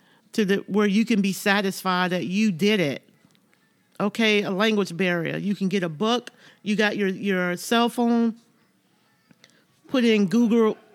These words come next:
the, um, Translate, and there you go. And just trying to learn something, you know, in the destination you are with the local culture will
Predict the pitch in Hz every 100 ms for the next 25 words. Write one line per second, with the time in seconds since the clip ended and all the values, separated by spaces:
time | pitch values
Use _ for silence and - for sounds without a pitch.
0 | - - - 202 196 180 180 175 170 -
1 | _ _ _ _ _ - 180 175 170 170
2 | 165 160 _ _ _ _ - - 254 247
3 | 240 262 262 254 - _ _ _ _ _
4 | - 208 226 233 233 262 247 175 175 _
5 | _ _ _ 196 196 247 - 254 226 208
6 | 180 180 220 226 - 196 190 180 175 175
7 | - _ - _ 196 196 190 196 - _
8 | - 214 208 185 170 190 202 208 202 -
9 | 196 190 160 175 190 190 156 196 196 175
10 | 170 165 180 175 165